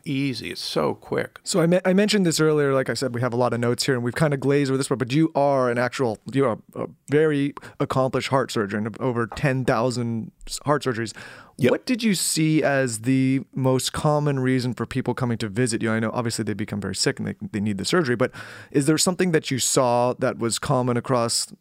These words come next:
Speaker 2: the majority of your patients?
Speaker 1: In the good old days, uh, most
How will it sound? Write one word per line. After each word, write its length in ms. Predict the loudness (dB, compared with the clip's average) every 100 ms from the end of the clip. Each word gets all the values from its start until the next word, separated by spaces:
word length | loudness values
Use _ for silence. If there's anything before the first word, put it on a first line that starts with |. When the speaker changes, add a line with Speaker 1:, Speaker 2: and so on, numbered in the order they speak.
| -8
Speaker 2:
the 140 | -4
majority 400 | -2 0 0 0
of 80 | -2
your 80 | -2
patients? 480 | -2 -2 -2 -6 -10 _ _ -18 -16 -20 -20 _ _ _ 0
Speaker 1:
In 200 | 2 2
the 80 |
good 420 | 0 -2 2 4 4
old 360 | 2 0 0
days, 760 | 0 0 0 -2 -4 -6 -8 -8 -6
uh, 60 |
most 520 | -2 2 0 0 -6